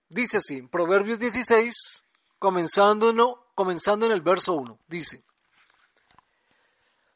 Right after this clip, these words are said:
"Las disposiciones del corazón en el hombre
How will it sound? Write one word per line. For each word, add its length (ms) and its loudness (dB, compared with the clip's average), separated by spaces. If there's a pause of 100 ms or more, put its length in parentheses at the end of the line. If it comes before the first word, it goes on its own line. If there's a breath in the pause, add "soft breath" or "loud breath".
(680)
"Las 240 4
disposiciones 800 0
del 200 2
corazón 680 2
en 180 0
el 140 0
hombre 460 2